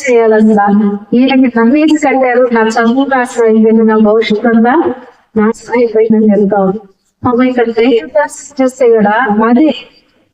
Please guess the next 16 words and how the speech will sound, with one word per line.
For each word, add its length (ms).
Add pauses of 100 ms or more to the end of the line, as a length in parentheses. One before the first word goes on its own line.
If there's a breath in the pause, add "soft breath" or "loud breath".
(280)
తన 100
జీవితాన్ని 1000 (300)
అలా 320 (960)
అట్లా 260
వర్క్ 360
చేస్తాడు. 360
ఆ 80
పెళ్లి 260
పెట్టిన 280
దగ్గర 480 (340)
ఏమో 500
తనకు 240
తగిన 380
లవంగా 520
దొరికేవాడు 460
కదా, 300